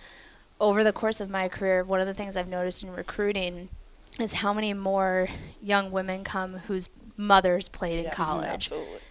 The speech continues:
Speaker 1: And my mom was the same. My mom was a cheerleader, but there was nothing else that
Speaker 2: Mm-hmm.
Speaker 1: she had any opportunity to do. So y-, to hear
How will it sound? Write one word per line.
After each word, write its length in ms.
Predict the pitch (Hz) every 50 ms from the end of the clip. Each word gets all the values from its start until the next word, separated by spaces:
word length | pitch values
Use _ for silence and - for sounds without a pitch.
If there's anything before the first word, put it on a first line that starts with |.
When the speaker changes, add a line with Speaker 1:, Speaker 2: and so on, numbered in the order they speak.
| - - -
Speaker 1:
And 160 | 202 202 202
my 340 | 196 202 196 196 190 190 185 208 -
mom 300 | 202 196 196 190 185 180
was 120 | 180 180 180
the 60 | 180
same. 300 | - - 180 180 - -
My 160 | - 190 190 185
mom 320 | 185 180 180 180 180 208
was 100 | 185 185
a 60 | 190
cheerleader, 580 | - - 190 185 185 185 180 175 170 175 170 175
but 220 | 185 175 170 - - _ -
there 140 | - 190 185
was 200 | 180 185 185 180 - - - - - -
nothing 460 | 208 196 196 190 180 180 - 175 175
else 360 | 170 165 165 175 - - - -
that 200 | - 185 170 -
Speaker 2:
Mm-hmm. 120 | - -
Speaker 1:
she 180 | - - 202 196
had 100 | 190 180
any 200 | 180 180 180 180
opportunity 540 | 170 175 170 180 175 - 190 185 180 180 175
to 60 | 175
do. 160 | 180 196 185
So 160 | 185 - 190
y-, 100 | 202 196 - -
to 120 | - 190
hear 380 | 185 - 202 190 190 185 180